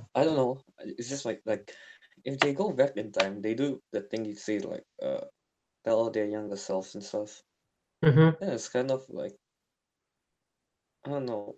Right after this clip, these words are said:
Speaker 1: kaya, I think it'll be bad. It'll
Speaker 2: It's
Speaker 1: be
Speaker 2: too, it's
Speaker 1: bad,
Speaker 2: too,
Speaker 1: I
Speaker 2: it's too
Speaker 1: think.
Speaker 2: compl-, it's too complicated, right?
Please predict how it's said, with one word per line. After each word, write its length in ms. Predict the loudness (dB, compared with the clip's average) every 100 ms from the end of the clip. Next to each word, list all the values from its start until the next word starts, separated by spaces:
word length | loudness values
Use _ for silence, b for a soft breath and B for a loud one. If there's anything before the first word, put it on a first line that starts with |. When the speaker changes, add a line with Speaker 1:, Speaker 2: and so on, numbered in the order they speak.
| -2
Speaker 1:
kaya, 320 | 0 0 -2 -8 -20 _ _
I 40 | -8
think 160 | 0
it'll 140 | 2 2
be 120 | 0
bad. 300 | 4 4 4 -4 _ _ _ _ _ _ _
It'll 100 | 4
Speaker 2:
It's 80 | 4
Speaker 1:
be 80 | 12
Speaker 2:
too, 80 | 12
it's 120 | 12
Speaker 1:
bad, 80 | 10
Speaker 2:
too, 100 | 12
Speaker 1:
I 0 |
Speaker 2:
it's 100 | 12
too 60 | 10
Speaker 1:
think. 80 | 12
Speaker 2:
compl-, 220 | 12 12
it's 120 | 12 12
too 80 |
complicated, 600 | 12 12 12 12 12 12 12
right? 240 | 12 12